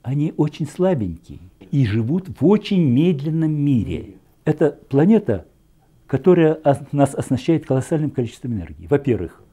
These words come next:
у нас очень мощная флора. По существу вся флора и дает возможность нам существовать через животных. В конце концов, мы там едим все это. Далее, у нас кислородная атмосфера. Там нет кислорода.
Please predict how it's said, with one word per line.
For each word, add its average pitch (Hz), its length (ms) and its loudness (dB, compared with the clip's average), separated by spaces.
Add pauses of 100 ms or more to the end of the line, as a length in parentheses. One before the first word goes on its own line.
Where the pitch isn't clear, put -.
(380)
у 120 60 -2
нас 123 280 0
очень 117 360 0
мощная 95 640 0
флора. 95 580 -6 (840)
По 113 80 -4
существу 160 640 -2
вся 175 200 0
флора 180 520 0 (160)
и 131 80 -2
дает 165 500 2
возможность 107 520 -4
нам 101 120 -4
существовать 90 540 -6 (220)
через 139 340 -2
животных. 127 520 -2
В - 60 -20
конце 120 240 -2
концов, 107 320 -6
мы 117 100 -4
там 98 160 -6
едим 107 300 -2
все 110 240 -12
это. - 160 -20 (420)
Далее, 95 560 -2 (160)
у 110 60 -4
нас 123 160 0
кислородная 131 480 0
атмосфера. 135 480 -10 (340)
Там 208 280 2 (240)
нет 165 340 2
кислорода. 151 680 -4